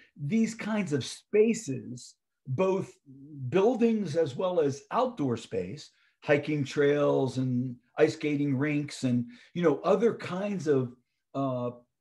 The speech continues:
places and spaces where people can,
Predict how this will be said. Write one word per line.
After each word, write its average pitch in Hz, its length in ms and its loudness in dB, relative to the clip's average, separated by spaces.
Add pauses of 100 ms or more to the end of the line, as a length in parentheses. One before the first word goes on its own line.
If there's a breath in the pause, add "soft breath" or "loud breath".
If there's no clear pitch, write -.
(460)
places 214 560 0
and 139 120 -2
spaces 170 420 -4
where 139 140 -4
people - 480 0
can, 156 380 -2